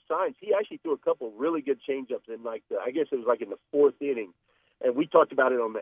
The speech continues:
air, and I said, "Hey, it looks like he's getting it back right now," because you can tell with Wick, when that changeup starts to have a little bit of bite down and away to the righty,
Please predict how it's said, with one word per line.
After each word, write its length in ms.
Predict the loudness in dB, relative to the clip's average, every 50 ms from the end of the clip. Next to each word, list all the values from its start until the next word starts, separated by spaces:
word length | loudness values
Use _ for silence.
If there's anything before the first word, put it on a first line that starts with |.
| -2
air, 240 | 2 4 4 4 4
and 80 | 2 0
I 60 | -2 -2
said, 120 | -2 0 2
"Hey, 200 | 2 2 2 0 _ _ _ _ -8 -2
it 60 | 0
looks 220 | 0 2 2 2
like 120 | 0 0 -2
he's 140 | -4 -6 0
getting 220 | 2 2 2 2
it 100 | 0 -2
back 300 | 0 0 2 0 0 0
right 160 | -2 -2 0
now," 180 | 0 0 0 0
because 320 | 0 -2 -2 -4 -4 -4
you 60 | -6 -10
can 120 | -10 0
tell 220 | 4 6 6 6
with 120 | 6 4 2
Wick, 200 | -2 -2 -2 -2
when 140 | -4 -2 0
that 140 | 0 0 0 -2 -4 -2
changeup 380 | 0 0 0 0 2 0 0 0 -2 -4
starts 260 | _ 2 2 2 0 _ _ -6
to 100 | -6 -6 -6 _ _ -10 -6
have 140 | -4 -2 -2
a 60 | 0
little 240 | 2 2 2 2 4
bit 160 | 4 4 2
of 60 | 2 _ -2
bite 320 | 0 0 0 0 -4 -4 _ 0
down 180 | 0 2 2 2
and 80 | 0
away 240 | 0 2 4 4 2
to 100 | 2 0
the 100 | -4 -4
righty, 440 | -4 -2 -2 -2 -2 -4 -4 -6 -10